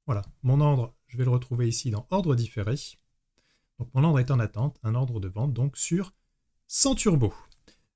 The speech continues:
Voilà ce qu'on pouvait dire sur, euh, l'alerte du jour. Bien sûr,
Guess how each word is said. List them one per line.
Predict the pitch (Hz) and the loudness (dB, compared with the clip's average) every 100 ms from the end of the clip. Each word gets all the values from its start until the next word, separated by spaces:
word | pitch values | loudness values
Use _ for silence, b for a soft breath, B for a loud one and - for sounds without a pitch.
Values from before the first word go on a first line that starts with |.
| _ | _
Voilà | 190 214 | 2 4
ce | |
qu'on | 220 | 4
pouvait | 208 196 | 4 4
dire | 185 196 175 | 4 4 2
sur, | - - 196 180 143 | 0 0 2 4 6
euh, | 139 139 131 | 6 6 6
l'alerte | 127 131 190 180 - | 6 6 4 2 0
du | 139 139 | 4 4
jour. | 131 175 220 240 214 | 4 4 4 2 2
Bien | 120 120 | 2 2
sûr, | - - 127 113 110 | 0 0 0 0 -2